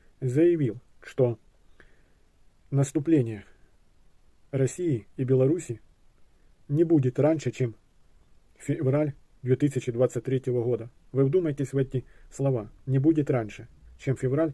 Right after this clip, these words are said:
две тысячи двадцать третьего года. Сам министр обороны Украины не исключает масштабного наступления. Я так думаю, подразумевается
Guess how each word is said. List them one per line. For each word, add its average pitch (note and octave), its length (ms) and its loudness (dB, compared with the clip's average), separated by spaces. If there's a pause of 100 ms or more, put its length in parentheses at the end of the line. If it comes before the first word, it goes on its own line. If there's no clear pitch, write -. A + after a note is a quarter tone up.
две B2 140 -2
тысячи C3+ 340 -4
двадцать A#2+ 300 -2
третьего B2+ 360 -2
года. A#2 280 -6 (960)
Сам E3 300 0
министр E3 680 -2
обороны B2+ 420 2
Украины C#3 520 -2 (1700)
не D#3 200 2
исключает E3 680 2 (1200)
масштабного C3+ 640 0 (200)
наступления. C3+ 720 -2 (280)
Я E3 120 -2
так D#3 120 4
думаю, C#3 220 2
подразумевается C3 880 2